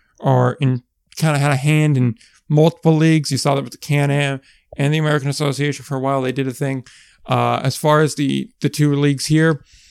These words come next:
I wouldn't expect that. I think everyone's just gonna kinda keep it in-house. I don't think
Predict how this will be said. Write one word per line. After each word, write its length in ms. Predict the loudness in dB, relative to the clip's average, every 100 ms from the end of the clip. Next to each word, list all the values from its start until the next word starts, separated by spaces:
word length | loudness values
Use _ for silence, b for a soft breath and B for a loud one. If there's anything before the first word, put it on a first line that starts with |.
| B B B -10 -10 -10 -4
I 160 | 2 2
wouldn't 380 | 4 4 4 2
expect 440 | -2 0 0 0
that. 200 | 2 2
I 100 | 2
think 240 | 0 0 0 -2
everyone's 340 | -2 0 0 -2
just 140 | -2
gonna 140 | -2 0
kinda 240 | 0 0
keep 240 | 0 0
it 100 | 0 -2
in-house. 580 | -2 -2 -2 -4 -4 -6
I 60 | -2
don't 160 | -2 -2
think 240 | -4